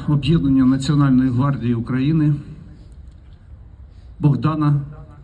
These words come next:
Миколайовича Степанюка. Богдан народився дев'ятого січня тисяча дев'ятсот дев'яносто п'ятого року у Ковелі.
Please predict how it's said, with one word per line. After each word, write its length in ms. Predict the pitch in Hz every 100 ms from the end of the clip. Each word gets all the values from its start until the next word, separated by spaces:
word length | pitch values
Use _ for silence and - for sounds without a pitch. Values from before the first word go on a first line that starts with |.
| - - - -
Миколайовича 680 | 143 143 135 123 120 117 120
Степанюка. 880 | 101 - - - - 123 117 117 95 - - - - - - - - - - - - - - - - - - - - - - - - - - - - - - - - - -
Богдан 460 | 147 147 233 226 202 - - - - - -
народився 840 | - 156 156 147 190 165 175 151 143 - - - - - -
дев'ятого 480 | 143 160 190 185 170
січня 460 | - 208 - 160
тисяча 440 | 147 190 175 - 143
дев'ятсот 680 | 143 147 - 190 185 -
дев'яносто 640 | 117 147 151 147 175 - 156
п'ятого 460 | 160 139 131 123
року 340 | 127 143 139 123 - - - - -
у 80 | 131
Ковелі. 440 | 127 110 98 95